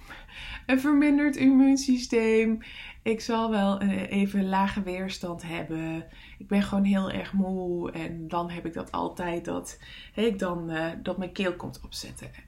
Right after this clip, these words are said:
En toen zei hij, "Ja, maar lief, jij hebt echt zel-, echt bijna nooit klachten," zei hij. "Je bent nooit ziek." Eh, alleen zei hij, "Toen je in maart corona had, toen begon dat ook zo."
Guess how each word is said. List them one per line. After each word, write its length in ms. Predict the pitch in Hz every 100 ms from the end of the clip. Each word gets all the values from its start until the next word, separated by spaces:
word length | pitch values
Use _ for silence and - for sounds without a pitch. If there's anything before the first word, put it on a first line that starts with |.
| -
En 180 | - -
toen 120 | 175
zei 180 | 175 196
hij, 100 | 190
"Ja, 100 | 185
maar 180 | 185 185
lief, 200 | 208 196
jij 200 | 185 202
hebt 240 | 208 214
echt 440 | - 196 - - - - - - - - -
zel-, 500 | - 139 196 262 233
echt 280 | - 196 -
bijna 300 | 170 202 214
nooit 500 | 190 190 247 320 320
klachten," 420 | - 240 247 240
zei 200 | 226 220
hij. 120 | 220
"Je 100 | 214
bent 220 | 170 170 190
nooit 420 | 196 226 262 262
ziek." 500 | 247 233 226 - - - - - -
Eh, 280 | - 208 208
alleen 460 | 180 185 226 269 262
zei 280 | 247 226 226
hij, 520 | 226 226 - - 208
"Toen 160 | - 233
je 100 | 233
in 140 | 202
maart 400 | 202 214 226 -
corona 500 | - 196 202 262 214
had, 340 | 156 147 190 196
toen 180 | 226
begon 280 | 196 175 175
dat 240 | 175 180 -
ook 260 | 262 254
zo." 340 | - - -